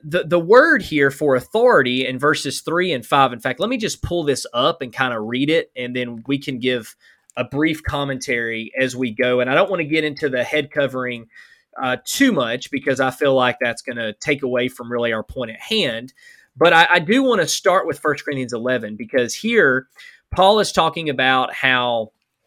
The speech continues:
I'll just start with verse, uh, really verse two here. He says, "I praise you for remembering me in everything and holding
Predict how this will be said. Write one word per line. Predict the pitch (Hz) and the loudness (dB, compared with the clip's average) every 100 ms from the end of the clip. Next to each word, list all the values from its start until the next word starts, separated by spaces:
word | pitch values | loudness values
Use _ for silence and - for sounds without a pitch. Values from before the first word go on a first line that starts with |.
| - | -10
I'll | 120 165 | -6 -4
just | 175 | -4
start | - 165 143 | 0 2 2
with | 131 | 0
verse, | 120 131 127 - 127 | 2 4 4 0 2
uh, | 120 117 110 | 4 4 2
really | 120 156 170 | 2 4 6
verse | 131 131 123 - | 6 4 2 -2
two | - 143 127 | -4 -2 -2
here. | 107 98 98 | -4 -6 -6
He | 120 | -6
says, | - 131 | -2 0
"I | 127 120 | 0 -2
praise | - 220 226 | 0 0 0
you | 214 202 | -2 -4
for | 185 | -2
remembering | 160 147 160 160 160 147 | -2 -2 -2 -2 -2 -2
me | 135 139 | -2 -2
in | 117 | -2
everything | 123 131 127 117 120 120 | -2 -2 -2 -2 -2 -6
and | 104 | -6
holding | 135 147 156 143 | -2 -2 -2 -6